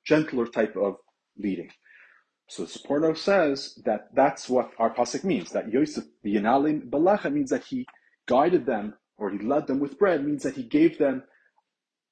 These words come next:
in a calm, smaller manners, because we know that when a person is hungry and starving, if you give them a lot of bread, a lot of food at once, that can actually be somewhat dangerous to them. So rather, what you need to do is you have to give them a little bit.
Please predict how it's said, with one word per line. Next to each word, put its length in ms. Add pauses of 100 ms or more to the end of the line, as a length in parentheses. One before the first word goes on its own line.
(120)
in 120
a 60
calm, 400
smaller 580
manners, 380
because 300
we 80
know 160
that 260 (220)
when 180
a 40
person 340
is 100
hungry 300
and 100
starving, 380
if 460
you 40
give 140
them 120
a 40
lot 240
of 100
bread, 220
a 40
lot 180
of 80
food 240
at 60
once, 380 (280)
that 160
can 100
actually 280
be 40
somewhat 300
dangerous 360
to 100
them. 120 (760)
So 200
rather, 260
what 140
you 60
need 180
to 60
do 120
is 80
you 80
have 80
to 60
give 120
them 120
a 40
little 220
bit. 160